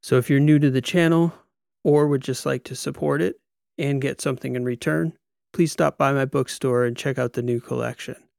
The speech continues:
Alternatively, if you'd like to support the channel directly, the support link in the description below will take you to my website support page, where there are several convenient options. As many of you know,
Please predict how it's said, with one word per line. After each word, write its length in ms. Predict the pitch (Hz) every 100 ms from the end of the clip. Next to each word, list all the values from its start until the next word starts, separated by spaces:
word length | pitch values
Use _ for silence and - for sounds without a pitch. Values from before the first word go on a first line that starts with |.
| _ _
Alternatively, 840 | 135 135 175 170 151 135 135 127
if 140 | 131 -
you'd 120 | 135
like 180 | 135 123
to 120 | 135
support 360 | - 143 139 123
the 80 |
channel 320 | 139 135 127 123
directly, 680 | 123 131 143 - 143 131 _ _ _ -
the 100 | 143
support 400 | - 139 165 151
link 240 | 156 135
in 80 | 135
the 100 | 131
description 560 | 131 120 - 127 - 123
below 320 | 131 127 120
will 160 | 120 120
take 280 | 143 131
you 80 | 135
to 140 | - 135
my 100 | 120
website 520 | 123 123 - 139 -
support 440 | - - 139 117
page, 420 | - 120 120 - _ _ -
where 120 | 135
there 240 | 135 127
are 80 | 120
several 460 | - 156 143 139 127
convenient 540 | 139 127 123 120 113
options. 720 | 131 107 - - - 139 - _ _ _ _ _ _ _ -
As 160 | 147
many 300 | 147 147 151
of 140 | 139 135
you 100 | 127
know, 400 | 135 160 156